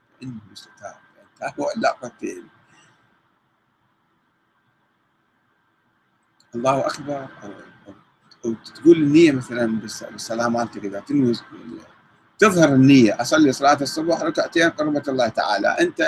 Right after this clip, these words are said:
تستتاب، لا تقول هالشكل، هذا كفرت أنت. يج-، على شنو كفرت؟ وإلا يستتاب، وإلا يقتل.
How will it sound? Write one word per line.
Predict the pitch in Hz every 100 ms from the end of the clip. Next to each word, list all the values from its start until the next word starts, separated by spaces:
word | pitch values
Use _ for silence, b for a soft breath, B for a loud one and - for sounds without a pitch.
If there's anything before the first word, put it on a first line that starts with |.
| 165 151
تستتاب، | 131 113 - 92 - - _ _ _ _ _
لا | 151
تقول | 156 131 107
هالشكل، | - - - - _ _ _ -
هذا | 143
كفرت | 131 - 240 202 -
أنت. | - _ _ _ -
يج-، | 147 -
على | 180
شنو | - 233 190
كفرت؟ | - 170 151 - _ _ _ _ _ _ _ _ _ _ _ -
وإلا | 127 123 139
يستتاب، | 127 110 110 - 101 - - _
وإلا | 113 113 113 131 135 -
يقتل. | 127 -